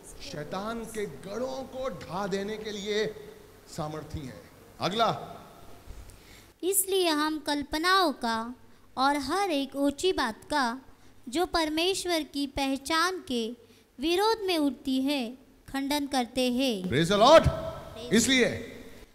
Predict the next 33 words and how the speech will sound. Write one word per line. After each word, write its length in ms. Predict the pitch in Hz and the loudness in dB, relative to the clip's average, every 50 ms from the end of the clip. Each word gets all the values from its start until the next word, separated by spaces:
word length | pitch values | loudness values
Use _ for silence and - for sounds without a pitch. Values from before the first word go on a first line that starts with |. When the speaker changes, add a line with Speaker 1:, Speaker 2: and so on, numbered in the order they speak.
| - _ - | -20 _ -2
Speaker 2:
और 220 | 269 294 330 339 | 0 2 2 2
हर 360 | 311 254 262 349 415 440 415 | 0 0 2 4 4 4 4
एक 120 | 381 320 - | 2 2 0
Speaker 1:
एक 120 | 175 208 | 0 2
Speaker 2:
भा- 80 | 254 175 | 4 4
Speaker 1:
मिनट, 360 | 147 123 - - - - - - - - - - - - - - - - - - - - - - - - - - | 4 4 0 -2 -6 -8 -12 -14 -16 -16 -18 -18 -20 -20 -20 -20 -20 -20 -20 -20 -20 -20 -20 -20 -20 -20 -10 -8
इसलिए 300 | 120 - - 139 131 123 | -6 -4 -2 0 2 2
मैं 580 | 113 113 120 135 156 180 202 214 220 214 180 - - - - - - - - - - - - - - - - - - - - - - - - - - 113 | 4 4 4 4 6 6 4 4 2 0 -2 -6 -10 -14 -16 -16 -18 -18 -20 -20 -20 -20 -20 -20 -20 -20 -20 -20 -20 -20 -20 -20 -20 -20 -20 -12 -10 -8
जब 280 | 110 104 147 160 151 | -4 -2 -2 4 6
भी, 220 | - 165 165 147 127 - 85 85 - - - - - - - - - - - - - - - - - - - - - - - - - - - - - - - - - - - - - - - - - - - | 8 8 8 6 2 0 -2 -4 -8 -8 -10 -12 -12 -14 -14 -16 -18 -20 -20 -20 -20 -20 -20 -20 -20 -20 -20 -20 -18 -18 -18 -18 -18 -18 -18 -16 -16 -16 -16 -16 -16 -18 -18 -20 -20 -20 -20 -20 -20 -6 -4
जब 100 | 117 123 | 0 2
भी 120 | 127 135 | 2 2
शैतान 720 | 135 - 131 113 113 117 135 131 139 143 135 127 120 107 95 - - - - - - - - - - - - - | 2 2 0 0 0 0 -2 -2 0 0 -2 -2 -2 -4 -6 -10 -12 -16 -16 -18 -20 -20 -20 -20 -20 -20 -12 -4
मेरे 200 | 101 120 123 131 | 0 0 2 2
सामने 460 | 120 - - 131 139 139 143 143 143 135 | 0 0 -2 -2 0 0 0 -2 -2 -2
कोई 160 | - 139 123 | -2 -4 -4
गलत 360 | - - 120 127 143 143 - | -2 -2 -2 0 0 -2 -4
विचार 420 | 113 107 117 113 - 143 143 151 147 | -4 -4 -4 -4 -2 -2 -2 -2 -2
लेकर 340 | 135 131 123 123 123 117 107 | -2 -2 -2 -4 -4 -6 -6
आता 300 | 107 104 - 120 107 104 | -6 -8 -8 -10 -10 -12
है, 120 | 107 104 - - - - - - - - - - - - - - - - - - - - - - - - - - - - - - - - - - - - - - - - - - - - - - - - - - - - - - - 120 | -12 -14 -16 -18 -18 -18 -18 -18 -18 -20 -18 -18 -18 -18 -18 -20 -20 -20 -20 -20 -20 -20 -20 -20 -20 -20 -20 -20 -20 -20 -20 -20 -20 -20 -20 -20 -20 -20 -20 -20 -20 -20 -20 -20 -20 -20 -20 -20 -18 -18 -18 -18 -18 -18 -14 -10 -4 -2
जब 100 | 139 147 | 0 0
भी 80 | 156 | 2
शैतान 380 | 139 160 156 147 156 151 156 156 | 2 0 0 0 0 0 0 2
कहता 260 | 151 151 147 151 156 | 0 0 0 2 0
है 60 | 147 | 0
कि 140 | 135 156 139 | 0 0 2
नहीं 240 | 127 131 139 143 135 | 2 2 2 2 2
अनिल, 220 | 127 131 135 127 | 2 2 2 0
कुछ 260 | 131 - 139 127 - | 0 -2 -4 -4 -2
नहीं 140 | 135 131 123 | -2 -2 -2
हो 100 | 117 110 | -2 -2
सकता 380 | 101 - 110 107 - - 82 | -4 -6 -8 -10 -10 -12 -14